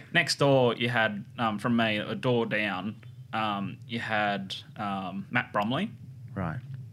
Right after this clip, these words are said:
Speaker 1: Um, who had built, um, bikes for Mad Max Furiosa.
Speaker 2: Oh, really?
Speaker 1: Yeah.
Speaker 2: Yeah.
Speaker 1: Um, and Path-, I think Pacific Rim as well. Um,
Speaker 2: Mm-hmm.
Speaker 1: did bikes for them. So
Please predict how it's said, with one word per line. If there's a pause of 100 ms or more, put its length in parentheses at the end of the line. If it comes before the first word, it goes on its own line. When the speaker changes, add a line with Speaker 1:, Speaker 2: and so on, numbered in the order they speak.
(180)
Speaker 1:
Um,
who
had
built, (500)
um, (360)
bikes
for
Mad
Max
Furiosa. (460)
Speaker 2:
Oh,
really?
Speaker 1:
Yeah. (220)
Speaker 2:
Yeah.
Speaker 1:
Um,
and
Path-,
I
think
Pacific
Rim
as
well. (340)
Um,
Speaker 2:
Mm-hmm.
Speaker 1:
did
bikes
for
them.
So